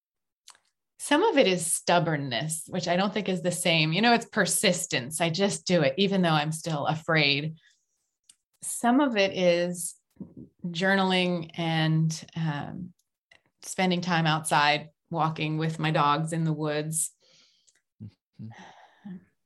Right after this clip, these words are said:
Speaker 1: I, I do a lot of talking with my mother, actually. She's a wonderful coach and helps me talk through things and figure out, how am I gonna do this?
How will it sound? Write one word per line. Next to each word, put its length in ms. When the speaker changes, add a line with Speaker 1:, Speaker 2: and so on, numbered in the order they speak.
Speaker 1:
I, 220
I 120
do 260
a 40
lot 240
of 80
talking 400
with 180
my 160
mother, 300
actually. 440
She's 260
a 80
wonderful 420
coach 520
and 560
helps 380
me 140
talk 300
through 200
things 440
and 160
figure 240
out, 240
how 220
am 80
I 100
gonna 160
do 180
this? 460